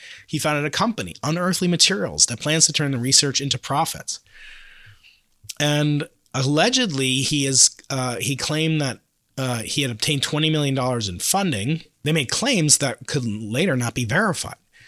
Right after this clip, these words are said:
So TechCrunch reports, uh, just last week, Unearthly Materials claimed to have big-name investors, but they weren't all on board.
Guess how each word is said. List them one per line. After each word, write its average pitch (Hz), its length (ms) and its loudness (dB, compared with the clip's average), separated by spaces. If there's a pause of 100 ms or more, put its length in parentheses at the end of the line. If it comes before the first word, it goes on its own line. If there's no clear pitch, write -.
(180)
So - 120 -2
TechCrunch - 540 0
reports, - 600 2 (500)
uh, 131 220 -2
just 135 320 2
last 110 240 2
week, 190 480 0
Unearthly 160 380 0
Materials 185 340 2
claimed 214 300 2
to 196 60 2
have 143 200 -2
big-name 180 340 0
investors, 156 460 0
but - 160 -6
they 127 80 -4
weren't 139 380 -4
all 104 180 -6
on 120 200 -4
board. 123 380 -6